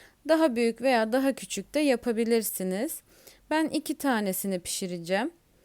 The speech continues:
İç kısmı da gördüğünüz gibi bu şekilde dilimleyip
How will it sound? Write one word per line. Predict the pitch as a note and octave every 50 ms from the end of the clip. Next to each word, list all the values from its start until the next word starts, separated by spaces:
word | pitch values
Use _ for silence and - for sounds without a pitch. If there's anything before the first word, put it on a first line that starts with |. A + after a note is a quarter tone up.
| _ - - _ _ _ _
İç | - D#4 C#4+ - -
kısmı | - - C#4+ C#4+ - C4 C#4 C4+ B3
da | B3
gördüğünüz | A#3+ A3+ A#3 B3+ B3 B3 B3 A3 A3 B3 A#3+ A#3+ A#3+ A3+ G#3
gibi | A3+ G#3+ A3+ A3 G#3+
bu | B3+ A#3+
şekilde | - - A#3 G#3 - - G3 F3+ E3+ D#3+ F3+ F#3+ G#3+ C#4 E4 - _ _ _ _ _ _ _ _ _ _ _ _ _ _ _ _ _ _ _ - C#4+ C#4
dilimleyip | D#4+ E4+ D4+ C#4 B3+ A#3 A3 G#3+ G3+ F#3 G3+ B3+ C#4 -